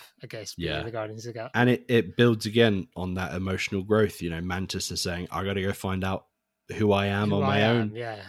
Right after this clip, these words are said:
Speaker 2: with, without you guys." And Drax is like, "I'll come with you." It's like, "No, that's, that's the point.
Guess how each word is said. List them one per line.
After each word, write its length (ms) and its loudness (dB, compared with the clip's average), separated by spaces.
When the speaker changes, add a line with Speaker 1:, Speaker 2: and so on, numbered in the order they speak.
Speaker 2:
with, 260 2
without 380 2
you 180 4
guys." 400 2
And 80 -6
Drax 240 -2
is 60 -8
like, 100 0
"I'll 80 0
come 200 0
with 140 2
you." 120 2
It's 80 -2
like, 100 -2
"No, 420 6
that's, 440 -4
that's 200 -2
the 100 -4
point. 320 4